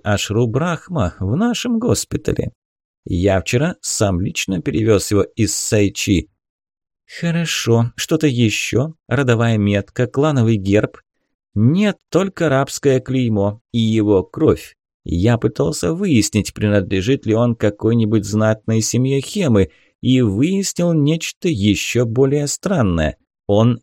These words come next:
не имеет родственников в Бодхи". "Я не совсем понимаю тебя, Рахас.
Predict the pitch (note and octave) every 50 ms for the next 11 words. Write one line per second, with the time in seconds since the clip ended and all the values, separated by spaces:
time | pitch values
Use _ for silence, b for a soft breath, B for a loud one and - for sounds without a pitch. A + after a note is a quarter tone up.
0 | _ _ G#2+ G#2 G#2+ G#2+ G2+ - - F#2+ F2+ F2 F2+ F#2 F#2+ G2 G2 - - A2+
1 | B2+ E3+ G3 G2 - - - - B2+ G2+ F#2+ E2+ - - F2+ F2+ F#2 G2+ G#2+ -
2 | - G3+ E3+ - - - - - - - - _ _ _ _ _ _ _ _ _
3 | _ _ _ _ _ _ - F#2 F#2+ G#2+ D3 F3+ F#3+ F#3+ F#3 F3+ - - D#3 D3
4 | - - - - G3 F#3+ F3+ E3+ - _ - E3 E3+ F#3 G3 G#3 G#3+ F#3 B2 G2
5 | G2 - - - G2 F#2+ G2+ G2 G2 G2+ A2 - - G#2 F#2+ F2 - - -